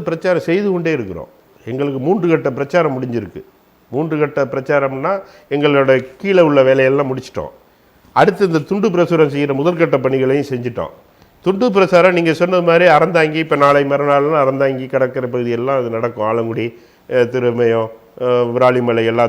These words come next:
தொகுதியுமே நடக்கும். நாங்க வந்து இப்ப பேப்பர்லெஸ் ஏரியா, து-, துண்டறிக்கை வேண்டாம பரப்புரை பண்ணுவோமே, துண்டறிக்கை பண்ணா பேப்பர்லெஸ் கவர்மெண்ட் வந்துருச்சு. பேப்பர்லெஸ் இது பணமே கொடுக்காத வந்து,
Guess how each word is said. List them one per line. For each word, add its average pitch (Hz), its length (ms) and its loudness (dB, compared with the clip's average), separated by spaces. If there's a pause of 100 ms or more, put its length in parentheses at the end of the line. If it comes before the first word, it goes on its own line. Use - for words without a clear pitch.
தொகுதியுமே 117 380 -4 (100)
நடக்கும். 101 340 -8 (540)
நாங்க 151 340 2
வந்து 180 220 2
இப்ப 151 260 4
பேப்பர்லெஸ் 165 500 4 (140)
ஏரியா, 117 260 0 (220)
து-, 135 240 -2
துண்டறிக்கை 160 480 0 (160)
வேண்டாம 160 640 2
பரப்புரை 131 420 0
பண்ணுவோமே, 110 440 -2 (560)
துண்டறிக்கை 165 600 2
பண்ணா 151 180 2 (140)
பேப்பர்லெஸ் 160 480 2 (100)
கவர்மெண்ட் 135 460 2
வந்துருச்சு. 113 360 -8 (540)
பேப்பர்லெஸ் 151 480 2 (220)
இது 123 100 -2 (100)
பணமே 160 320 2 (200)
கொடுக்காத 135 360 0 (140)
வந்து, 135 200 -2